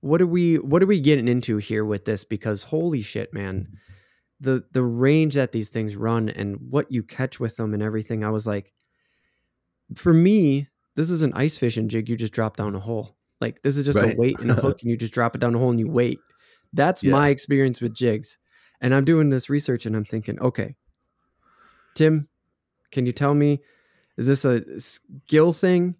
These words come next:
Speaker 1: that's, like, master level <laughs> type lure? Or are we looking at a, a situation that's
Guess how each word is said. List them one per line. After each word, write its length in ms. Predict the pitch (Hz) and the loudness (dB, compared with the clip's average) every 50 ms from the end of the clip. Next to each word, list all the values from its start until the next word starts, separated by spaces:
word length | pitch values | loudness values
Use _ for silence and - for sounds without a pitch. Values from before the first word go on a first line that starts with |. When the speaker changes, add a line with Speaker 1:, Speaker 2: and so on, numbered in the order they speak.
| _ _ _ _ _ _ _ - | _ _ _ _ _ _ _ 0
Speaker 1:
that's, 240 | 120 120 117 - | 0 0 0 0
like, 260 | 117 107 101 95 - - - | -2 -4 -4 -6 -8 -16 -8
master 580 | 107 110 113 117 120 120 123 - - 139 131 | -4 -2 0 2 2 0 0 -2 0 0 0
level 400 | 123 127 131 131 135 139 139 143 | 2 2 0 2 2 2 2 2
<laughs> 40 | 135 | 2
type 360 | 135 - - 147 127 131 - _ _ _ _ _ _ _ _ | 0 -2 -2 0 0 -2 -2 _ _ _ _ _ _ _ _
lure? 460 | - 139 139 151 160 170 175 180 214 - _ - - _ - | 0 2 4 4 6 6 4 2 0 -2 _ -20 -20 _ -2
Or 220 | - 131 131 131 | 2 4 4 6
are 100 | 123 123 | 6 6
we 160 | 123 123 123 | 4 4 2
looking 300 | 117 123 127 - 139 127 123 | 4 2 0 0 0 0 0
at 160 | 120 120 117 | 0 0 2
a, 460 | 120 117 113 113 113 110 110 - - - _ _ - - | 2 2 2 2 0 0 -2 -4 -6 -8 _ _ -6 -4
a 400 | 107 104 110 113 113 110 113 120 _ _ _ _ _ _ _ _ _ _ _ _ _ _ _ | -4 -2 -2 -4 -6 -8 -10 -14 _ _ _ _ _ _ _ _ _ _ _ _ _ _ _
situation 600 | - - 135 - - 123 123 123 120 - 127 123 | -10 -8 -8 -4 -2 0 0 0 0 0 -2 0
that's 320 | 120 117 113 107 - - | 0 0 0 -2 -6 -10